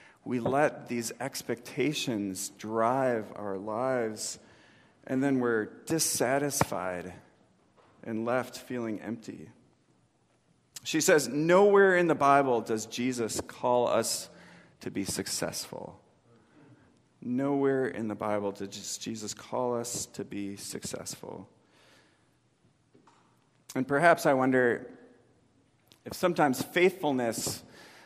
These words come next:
looks like disappointing people or disappointing our own expectations, of being willing to be called a failure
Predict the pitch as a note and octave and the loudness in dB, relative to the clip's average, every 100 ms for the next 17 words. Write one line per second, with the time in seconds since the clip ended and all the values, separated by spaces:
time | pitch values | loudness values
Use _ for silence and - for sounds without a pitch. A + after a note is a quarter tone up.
0 | - - E3 F#3 - C#3 B2 - C3 - | -20 -4 0 0 2 4 4 2 -2 0
1 | - - B2+ C3 A2+ - G#2+ G#2 G2 F#2 | -4 -2 -2 0 -2 -4 -8 -6 -6 -4
2 | G#2+ A#2+ - B2 - B2+ A#2 A2 G2 G2 | -6 -6 -6 -8 -8 -8 -4 -4 -4 -4
3 | F2 G#2+ A2 G#2+ F#2+ - G2+ - G2 - | -4 -6 -6 -6 -8 -10 -12 -12 -14 -12
4 | - F#2+ - E2+ E2+ - - - _ _ | -14 -12 -12 -14 -14 -12 -12 -12 _ _
5 | _ _ _ _ _ _ _ _ _ - | _ _ _ _ _ _ _ _ _ -12
6 | A2+ C#3 C3+ B2 A#2+ C3+ C#3+ C#3 C3 A#2+ | -6 0 0 0 0 2 2 2 0 -2
7 | A2+ - A#2+ A#2 A2+ - B2 A#2+ A#2 A2+ | -4 -6 -4 -4 -4 -2 2 4 4 2
8 | G#2 G2 - A#2 A2+ A2+ G#2+ F#2+ F#2+ F#2+ | 0 -8 -10 -4 -2 -2 -2 -4 -6 -8